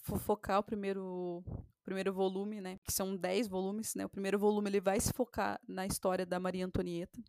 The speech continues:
dessa aliança, né? Que, que pra se formar entre a França e a Áustria, né? Pra que ela se case com o neto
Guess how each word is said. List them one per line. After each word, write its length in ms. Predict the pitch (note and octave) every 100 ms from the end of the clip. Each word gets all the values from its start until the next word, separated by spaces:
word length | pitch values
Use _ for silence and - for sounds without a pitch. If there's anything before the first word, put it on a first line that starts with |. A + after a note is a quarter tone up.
| _
dessa 340 | - A3 A3 A#3
aliança, 600 | G#3+ G#3 G#3 A#3 G#3+ G3+
né? 140 | G3
Que, 120 | G3+ _ _ -
que 520 | - F3+ - B3+ A#3+ _ _ -
pra 120 | G3
se 140 | -
formar 360 | G#3+ G#3 G3+ G#3+
entre 420 | G#3 G#3+ - G3+ - _ _
a 120 | - A3
França 520 | - G#3 A3 - -
e 20 |
a 100 | -
Áustria, 420 | G3 G#3 - F#3+
né? 180 | F#3+ F#3 - _ _ -
Pra 160 | F#3+
que 100 | F#3+
ela 80 | F#3+
se 180 | G3+ -
case 360 | - F#3+ G3+ G3
com 180 | G3
o 60 | G3
neto 520 | G3 F#3+ A#3 - A3+